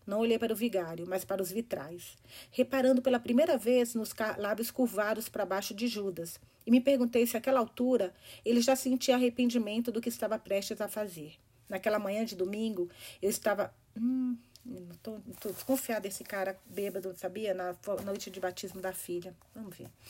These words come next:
Naquela manhã de domingo, eu estava arrependido de ter me embebedado durante a cerimônia do nome de Olamide.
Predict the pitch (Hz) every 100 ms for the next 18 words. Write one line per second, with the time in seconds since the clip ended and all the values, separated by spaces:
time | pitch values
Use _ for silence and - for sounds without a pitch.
0 | - - - - - 208 247 254 233 226
1 | 196 202 220 220 - 226 - 202 214 220
2 | 233 202 226 196 185 - 208 196 214 247
3 | 240 196 196 208 208 196 208 208 208 202
4 | 190 202 196 196 196 196 202 190 202 190
5 | 170 170